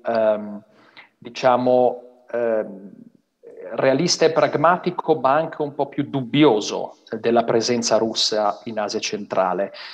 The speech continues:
Eh, ha sempre mantenuto una politica estera di cordiale distanziamento e di cooperazione strumentale,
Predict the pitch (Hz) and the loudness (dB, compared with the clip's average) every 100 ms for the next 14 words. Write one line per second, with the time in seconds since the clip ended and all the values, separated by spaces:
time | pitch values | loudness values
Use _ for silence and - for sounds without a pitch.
0 | - - - 120 117 - - - 156 156 | -18 -20 -6 0 0 2 2 4 4 4
1 | 151 143 135 135 139 143 123 123 123 120 | 4 4 2 0 0 -2 -2 -4 -6 -4
2 | 127 120 135 - 143 135 139 139 117 107 | 2 2 2 -2 0 4 4 4 2 -8
3 | 123 127 - 127 - - 131 143 151 135 | -8 -8 -4 -2 -2 2 4 6 6 4
4 | 123 - 127 117 - 120 127 160 175 175 | 0 0 0 0 -4 -2 -2 -2 -4 -2
5 | 180 180 180 - 131 139 135 131 - 131 | 2 2 -2 -6 -2 -2 -4 -6 -6 -4
6 | 127 123 - - 127 120 - 107 104 98 | 0 0 0 -2 -2 -2 -4 -8 -10 -6
7 | 78 87 85 | -6 -6 -10